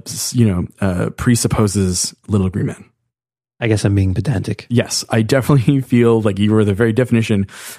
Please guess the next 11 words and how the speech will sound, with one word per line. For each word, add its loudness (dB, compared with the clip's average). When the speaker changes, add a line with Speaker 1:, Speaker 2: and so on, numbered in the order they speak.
Speaker 1:
of 0
a, 2
a 0
consistent 0
pedantic 0
person. -4
Speaker 2:
When 4
it 2
comes 2
to -2
this. -10